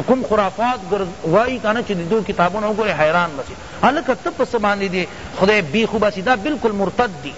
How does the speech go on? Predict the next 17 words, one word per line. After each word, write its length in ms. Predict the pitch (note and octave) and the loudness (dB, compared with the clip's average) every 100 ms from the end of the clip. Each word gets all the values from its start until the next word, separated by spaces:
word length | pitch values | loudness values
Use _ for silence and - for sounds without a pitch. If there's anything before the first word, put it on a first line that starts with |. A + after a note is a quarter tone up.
| - - | -14 -2
دو 120 | F3+ A3+ | 2 2
نظریات 440 | G#3+ E3+ A3 B3+ - | 0 0 2 2 0
چې 20 | |
وګورئ 240 | B3+ D4+ D4+ | -2 0 2
که 120 | G#3 | 2
نه، 120 | A3+ A#3 - - B2 | 2 -2 -10 -12 0
بالکل 400 | B3+ C4+ G#3 A3+ | 0 2 0 0
د 180 | F#3+ E3 | -2 0
دو 200 | B3 C4 F#3 | 2 2 0
په 60 | G#3+ | 0
ارتداد 540 | F#3+ F3 F#3 D#3 A#3 B3 G#3+ | 2 2 0 2 2 2 -6
کې 60 | |
شک 340 | E3+ - B3+ G3+ | -6 -2 -2 -2
نسته. 340 | E3 - C3+ - - - - | -6 0 -2 -2 -12 -12 -6
چې 60 | - D3 | 0 4
چا 100 | A#3 | 6
وس 180 | A#3+ | 4